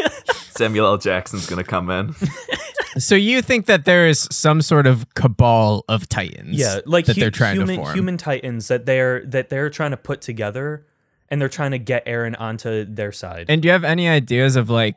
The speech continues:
Speaker 1: the intentionality behind that? Like, what they're trying to achieve? 'Cause we do have Reiner saying in this episode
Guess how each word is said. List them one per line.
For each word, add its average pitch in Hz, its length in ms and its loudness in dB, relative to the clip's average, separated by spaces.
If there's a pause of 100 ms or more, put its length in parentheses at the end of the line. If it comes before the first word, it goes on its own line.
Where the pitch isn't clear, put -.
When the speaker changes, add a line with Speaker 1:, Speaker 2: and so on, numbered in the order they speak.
(140)
Speaker 1:
the 113 280 0
intentionality 113 840 -2
behind 139 380 0
that? 147 180 4
Like, 110 160 -2
what 110 180 0
they're 110 160 0
trying 104 360 -2
to 107 120 -8
achieve? 120 460 -6
'Cause 120 160 -4
we 127 100 2
do 160 220 -2
have 170 240 4
Reiner 127 360 4
saying 110 300 2
in 104 80 0
this 104 160 0
episode 101 640 0